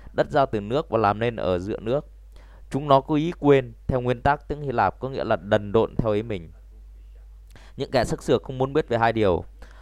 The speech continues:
Họ không muốn biết rằng buổi xưa bởi lời Đức Chúa Trời có các tầng trời và trái đất. Quý vị hãy để ý rằng ở đây có nhiều hơn một tầng trời.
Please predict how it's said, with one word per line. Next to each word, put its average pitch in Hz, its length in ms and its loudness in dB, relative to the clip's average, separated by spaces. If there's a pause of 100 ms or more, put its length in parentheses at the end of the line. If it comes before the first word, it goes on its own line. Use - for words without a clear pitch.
(160)
Họ 131 180 10
không 143 140 0
muốn 156 140 2
biết 180 160 -2
rằng 110 320 0
buổi 101 160 8
xưa 143 260 2
bởi 101 200 4
lời 104 220 4
Đức 117 180 -6
Chúa 165 80 -2
Trời 120 220 2
có 117 120 -4
các 135 200 -6
tầng 113 180 0
trời 104 220 4
và 98 120 0
trái 120 180 0
đất. 143 140 0 (560)
Quý 196 120 2
vị 180 220 -2
hãy 117 160 -4
để 110 140 4
ý 104 200 0
rằng 117 400 0
ở 107 120 4
đây 123 160 6
có 151 100 2
nhiều 135 240 8
hơn 120 400 2 (160)
một 95 260 -6
tầng 95 140 -6
trời. 90 260 -2